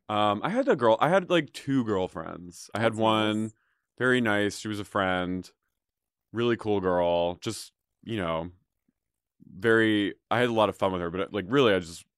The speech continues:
Speaker 1: was like, "This is my friend."
Speaker 2: Right, right,
Speaker 1: And
Speaker 2: right.
Speaker 1: she was great, but I just couldn't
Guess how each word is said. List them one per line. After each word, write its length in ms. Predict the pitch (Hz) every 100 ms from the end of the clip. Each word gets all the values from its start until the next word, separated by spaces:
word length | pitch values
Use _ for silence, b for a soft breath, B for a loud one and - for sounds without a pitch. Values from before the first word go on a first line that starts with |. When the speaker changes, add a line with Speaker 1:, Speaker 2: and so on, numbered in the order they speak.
| -
Speaker 1:
was 160 | 92 87
like, 200 | 87 76
"This 160 | 85
is 100 | 85
my 140 | 80 73
friend." 340 | - - -
Speaker 2:
Right, 340 | - 240 202 - _
right, 260 | 220 101 -
Speaker 1:
And 80 |
Speaker 2:
right. 80 | 98
Speaker 1:
she 100 | 131
was 140 | 123 92
great, 440 | 101 101 90 76
but 120 | 92
I 80 | 90
just 220 | 85 82
couldn't 500 | - 92 87 78 78